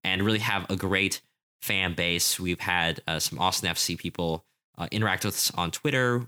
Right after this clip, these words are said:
We've had, uh, uh, Twin Oaks T V on Talk About Austin F C as well. So yeah, that's basically what happened in M L S. A lot of off the field, on the field,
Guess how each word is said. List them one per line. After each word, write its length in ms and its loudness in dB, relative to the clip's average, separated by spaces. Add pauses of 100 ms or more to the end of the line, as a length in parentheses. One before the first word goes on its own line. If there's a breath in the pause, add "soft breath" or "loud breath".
We've 120 -6
had, 520 0
uh, 300 -2 (340)
uh, 80 -4
Twin 220 -2
Oaks 220 0
T 220 0
V 220 0
on 240 -2
Talk 260 -2
About 140 -4
Austin 260 0
F 100 -8
C 220 -2
as 160 -2
well. 540 0 (520)
So 420 0 (220)
yeah, 360 2
that's 260 2
basically 460 0
what 100 2
happened 480 0
in 180 0
M 240 0
L 140 0
S. 180 0
A 40 -2
lot 100 2
of 180 -2
off 220 4
the 60 -10
field, 460 0
on 220 2
the 60 -2
field, 440 0